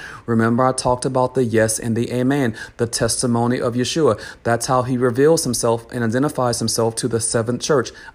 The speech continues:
"I am the faithful and true witness. I am the yes and the amen." If you don't have that statement from Yeshua to release or do anything, don't do it. You will stand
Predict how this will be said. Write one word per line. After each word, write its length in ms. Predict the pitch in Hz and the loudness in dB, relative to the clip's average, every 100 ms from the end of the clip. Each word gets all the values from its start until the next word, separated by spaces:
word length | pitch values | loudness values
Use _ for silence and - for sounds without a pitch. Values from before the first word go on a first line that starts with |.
| - | 0
"I 320 | 123 139 143 - | 4 4 2 0
am 220 | 135 127 | 0 0
the 120 | 104 | -2
faithful 460 | - 135 139 147 143 | 0 0 2 0 0
and 120 | 113 | -2
true 280 | - 135 135 | 0 0 2
witness. 480 | 120 131 131 131 - | 2 0 0 -2 0
I 220 | 123 131 127 | 0 0 0
am 200 | 131 120 | -2 0
the 100 | 110 | 0
yes 320 | 104 123 120 | 2 2 0
and 180 | - 120 | -2 -2
the 100 | 123 | 0
amen." 440 | 123 120 110 107 - - - - | 0 0 0 -2 -6 -16 -8 0
If 240 | 107 95 | 0 0
you 240 | 104 160 | 0 2
don't 320 | 190 180 190 - | 2 2 0 0
have 300 | 165 165 135 | 0 2 2
that 180 | 139 | 0
statement 460 | - - 131 110 101 | 0 0 0 0 -2
from 200 | 120 123 | 0 0
Yeshua 420 | 127 - 123 107 | 0 0 2 2
to 100 | - | 0
release 480 | 113 104 110 151 - | 0 2 2 2 0
or 120 | 127 | 2
do 200 | 113 123 | 2 2
anything, 440 | 139 147 151 151 151 - - _ 101 | 2 2 2 0 -2 -8 -20 _ -2
don't 440 | 120 117 120 - - _ _ - | 2 2 0 -8 -14 _ _ -4
do 200 | 101 127 | 4 4
it. 280 | 92 - - _ _ _ _ _ _ _ _ _ _ _ _ _ _ - - _ - | 4 -2 -12 _ _ _ _ _ _ _ _ _ _ _ _ _ _ -20 -20 _ -8
You 440 | 104 110 127 143 | 0 4 6 4
will 200 | 131 104 | 2 0
stand 640 | - - 131 139 147 151 | 0 -2 0 0 0 -2